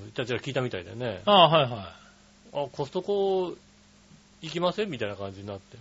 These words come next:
Speaker 2: おう。
Speaker 1: 「あ、いいよいいよ」っつって。
Speaker 2: うん。
Speaker 1: カードあるし。
Speaker 2: うん。
Speaker 1: うん。で、
Speaker 2: うん。
Speaker 1: コストコで買い物してる時に、
Speaker 2: うん。う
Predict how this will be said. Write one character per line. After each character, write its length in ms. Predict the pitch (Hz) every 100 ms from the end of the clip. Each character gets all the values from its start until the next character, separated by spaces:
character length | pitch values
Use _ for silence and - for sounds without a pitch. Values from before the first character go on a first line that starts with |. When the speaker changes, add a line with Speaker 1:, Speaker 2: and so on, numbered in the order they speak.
| - 185
Speaker 2:
お 560 | 180 143 110 95 190
う。 40 | 196
Speaker 1:
「あ、 0 |
い 60 | 202
い 40 |
よ 120 | 165
い 80 | 151
い 20 |
よ」 140 | 120 104
っ 20 |
つ 300 | 98 - -
っ 40 |
て。 60 | 113 -
Speaker 2:
う 80 | 156
ん。 180 | 143 104 82 131 123 - - -
Speaker 1:
カ 140 | 135
ー 40 |
ド 100 | 113
あ 20 | 104
る 80 |
し。 140 | 95 - - - -
Speaker 2:
う 20 |
ん。 220 | 143 107 90 -
Speaker 1:
う 80 | 113 104
ん。 20 | 95 - - - - - - - 214
で、 80 |
Speaker 2:
う 140 | 233 175
ん。 40 |
Speaker 1:
コ 60 | 196
ス 140 | 139
ト 160 | - 233
コ 200 | 226 226
で 300 | 233 254 208
買 280 | 165 190 202
い 20 |
物 240 | 196 190 170
し 60 |
て 80 | 208
る 80 | 180
時 240 | 202 165
に、 300 | 143 165
Speaker 2:
う 20 |
ん。 40 |
う 20 | 135